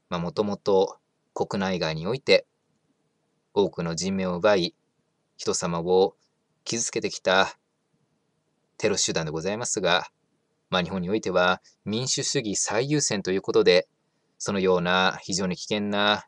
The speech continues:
共産党も共産主義もほとんど規制されず、そのまま残ってしまっております。まあ、事実上、政府が監視をしているだけで、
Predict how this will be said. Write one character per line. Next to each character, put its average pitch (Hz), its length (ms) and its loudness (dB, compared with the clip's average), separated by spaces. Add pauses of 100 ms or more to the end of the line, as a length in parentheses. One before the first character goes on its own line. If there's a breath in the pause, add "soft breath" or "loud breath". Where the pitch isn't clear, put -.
共 101 140 0
産 98 240 -4
党 98 240 2
も 95 220 0
共 113 180 0
産 123 200 -4
主 - 120 -4
義 110 160 -4
も 104 380 -2 (1300)
ほ 101 120 -2
と 98 120 -2
ん 85 60 -4
ど 80 60 -4
規 76 100 -8
制 117 160 0
さ - 160 -2
れ 110 120 2
ず、 104 280 0 (1200)
そ - 220 -6
の 110 80 -8
ま 117 100 -6
ま 110 340 -2 (280)
残 98 240 -4
っ - 20 -14
て - 100 -8
し - 140 -2
ま 92 60 -2
っ 85 40 -4
て - 80 -6
お 87 40 -2
り 85 80 -4
ま - 80 -4
す。 - 180 -2 (880)
ま 92 80 -2
あ、 90 40 -2
事 87 100 -2
実 87 220 -6
上、 90 360 4 (260)
政 98 260 2
府 90 100 -6
が 82 100 0
監 107 240 -2
視 - 120 -2
を 107 60 6
し - 120 -4
て 107 100 -2
い - 20 2
る 101 80 -4
だ 95 140 0
け 143 100 0
で、 92 300 6